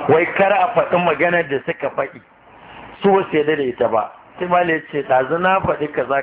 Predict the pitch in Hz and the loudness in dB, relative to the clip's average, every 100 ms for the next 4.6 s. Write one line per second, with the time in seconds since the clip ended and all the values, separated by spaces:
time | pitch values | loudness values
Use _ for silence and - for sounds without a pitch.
0 | - 143 143 160 120 110 - 113 113 113 | -4 -8 -6 -8 -6 -6 -4 -2 0 0
1 | 120 117 - - - - - 135 131 160 | 2 0 -4 -20 -20 -20 -4 2 4 4
2 | 165 165 165 196 214 170 165 156 127 131 | 2 4 4 2 0 -2 -2 -4 -2 -4
3 | - 139 135 120 143 151 147 139 117 113 | -4 -8 -6 -6 0 2 2 0 0 -4
4 | 110 101 113 110 113 113 | -6 -6 -4 -2 0 -2